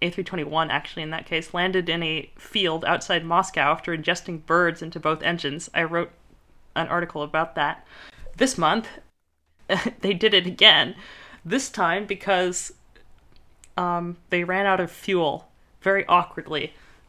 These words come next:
Uh, so allegedly what happened is this flight was approaching Omsk when it diverted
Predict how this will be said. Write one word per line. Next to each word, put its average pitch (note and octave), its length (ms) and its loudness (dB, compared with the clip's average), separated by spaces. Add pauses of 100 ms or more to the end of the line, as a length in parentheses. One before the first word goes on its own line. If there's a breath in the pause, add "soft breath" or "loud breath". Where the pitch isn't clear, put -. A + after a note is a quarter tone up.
(100)
Uh, E3 120 -2 (100)
so G3 400 0
allegedly G3 560 4
what D#3+ 100 0
happened F3+ 540 0
is D#3 400 -4 (260 soft breath)
this F#3 180 -6
flight F#3 440 0
was F3 160 -2
approaching G3+ 520 -2 (240)
Omsk F3 640 2 (320)
when E3+ 180 -2
it E3+ 240 -4 (800)
diverted E3+ 760 2